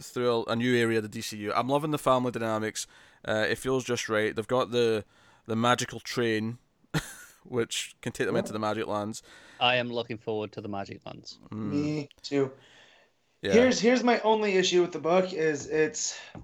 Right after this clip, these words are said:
Speaker 2: it's following that John's formula of, "Hey, you know that thing you love? What if there's more of it?" You know, like, like he did with Green Lantern.
Speaker 3: You say that like it's a bad thing.
Speaker 2: No, but it's kinda like,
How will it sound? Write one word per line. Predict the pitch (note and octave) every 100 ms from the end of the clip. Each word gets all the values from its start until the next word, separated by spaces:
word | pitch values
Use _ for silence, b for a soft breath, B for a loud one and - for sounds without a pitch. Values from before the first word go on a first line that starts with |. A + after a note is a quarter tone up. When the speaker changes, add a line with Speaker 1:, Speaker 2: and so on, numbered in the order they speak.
| -
Speaker 2:
it's | - D#3+
following | - E3 F3+ G3
that | F#3 D3
John's | D3+ E3 D#3+
formula | D3+ D#3 E3+ E3+ E3+ E3 _ -
of, | C#3+ C#3 - b b b b
"Hey, | G#3+ G#3
you | F3
know | F#3
that | F#3+
thing | F#3+ F3+
you | G3
love? | G#3 A3+ G#3+ - -
What | C#3+
if | E3
there's | C#3+ B2
more | C3+ D3
of | C#3
it?" | C3 B2+ - _ _ _ _ _ _
You | C3
know, | C#3+ D3+ C3+ - - A2+
like, | D3 D3+ -
like | C#3+
he | -
did | D3+ D3+
with | C#3+
Green | - C#3+
Lantern. | C#3 C#3 C3+ C3+
Speaker 3:
You | D3+
say | - - A3 C4+
that | B3+
like | E3 F#3+
it's | E3+
a |
bad | D3+ E3+ D#3+
thing. | - A2 - _ _ _ _
Speaker 2:
No, | A#3+ C#4 F4 F4 D#4
but | D4
it's | D4+ -
kinda | C#4 D#4+ D#4+
like, | D#4 D#4 D4 - -